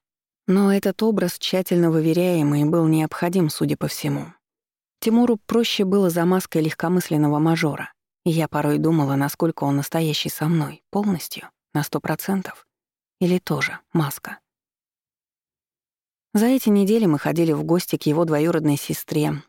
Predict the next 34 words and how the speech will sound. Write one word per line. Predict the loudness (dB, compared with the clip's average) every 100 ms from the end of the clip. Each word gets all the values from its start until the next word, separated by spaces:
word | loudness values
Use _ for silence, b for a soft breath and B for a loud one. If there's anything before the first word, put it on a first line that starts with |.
| _
Али, | -4 -4 -4
пару | -6 -4 -2
раз. | -4 -10 -18 _ _ _ _ _ _ _
Она | 0 2
жила | 2 2
в | 0
обычной | 0 -2 0 0
двушке | 2 2 0 0 -2
на | 0
окраине | -2 -2 0 0 -2
столицы, | -4 -6 -6 -12 -16 -18 _ _ _ _
вдвоем | -2 0 2 2 0
с |
сыном. | -4 -4 -4 -4 -12 _ _ _ _ _ _ _
На | 0
удивление | 2 2 2 2 2 2
взрослым | 0 -2 0 -2 0
парнем, | -4 -4 -4 -6
тринадцати | -4 0 0 0 -6 -4
лет, | -6 -6 -16 -8 -2
Даниилом. | 2 2 2 0 -6 -16 _ _ _ _ _ _ _ _ _ _ _
Он | 2 2
играет | 4 2 0 2
на | 0
аккордеоне | 0 -2 2 2 4 2
и | 2
тоже | 0 0
занимает | 2 2 4 2 0 -2
какие-то | -8 -2 -2 0
призовые | -2 -2 0 2 2
места | 2 0 -2
на | 2
международных | 2 2 0 2 0 0 -2 -2
конкурсах. | -2 -2 -2 -8 -8 -16 -20